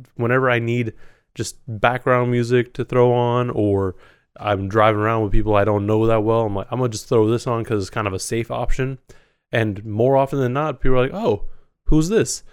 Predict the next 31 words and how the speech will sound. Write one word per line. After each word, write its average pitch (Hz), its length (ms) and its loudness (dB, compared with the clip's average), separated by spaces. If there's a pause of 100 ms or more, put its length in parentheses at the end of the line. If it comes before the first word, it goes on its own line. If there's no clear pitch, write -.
(120)
I'm 117 100 -2
like, 147 80 2
"Oh, 165 200 0 (760)
it's 95 140 -6
Rue." 117 320 2 (840)
At 131 280 2
number 123 260 2
twenty-two, 135 560 2
we 113 160 2
have 117 180 -2
Rome 135 300 4
Streetz 160 400 -2
with 139 220 0
Kiss - 260 -6
the 143 140 -4
Ring. 135 340 -6 (640)
This 117 580 -4 (200)
album 113 340 0
is 107 160 -4
a 101 100 2
Rome 107 260 -2
Streetz 113 340 -4
album. 123 340 0
It 104 100 -6
is 95 220 -4
Gris-, 98 300 -4 (240)
it 135 120 -2
is 139 180 -4
his 127 300 0
Griselda 120 640 2
debut. 113 640 2